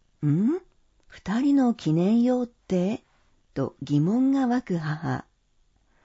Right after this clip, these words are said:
すかさず説明する美咲。複写式になっていて、手元に残せるの。記念用には写真を貼ったり、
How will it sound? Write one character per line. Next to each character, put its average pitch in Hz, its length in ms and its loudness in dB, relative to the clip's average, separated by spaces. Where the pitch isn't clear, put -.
す - 160 -20
か 240 180 0
さ 277 200 2
ず 233 220 -2
説 185 340 -2
明 220 240 4
す 233 180 -4
る 214 160 2
美 180 140 4
咲。 151 580 -6
複 - 260 -4
写 285 200 0
式 - 280 2
に 202 140 6
な 185 180 4
っ 185 60 -8
て - 180 -6
い 175 140 0
て、 156 380 0
手 156 140 0
元 233 320 2
に 247 160 6
残 226 260 2
せ 247 180 0
る 226 140 4
の。 165 320 2
記 - 120 2
念 240 300 6
用 240 220 6
に 214 200 6
は 190 300 0
写 170 220 -4
真 262 380 6
を 226 100 4
貼 202 140 -2
っ 185 60 -4
た 185 140 0
り、 170 260 0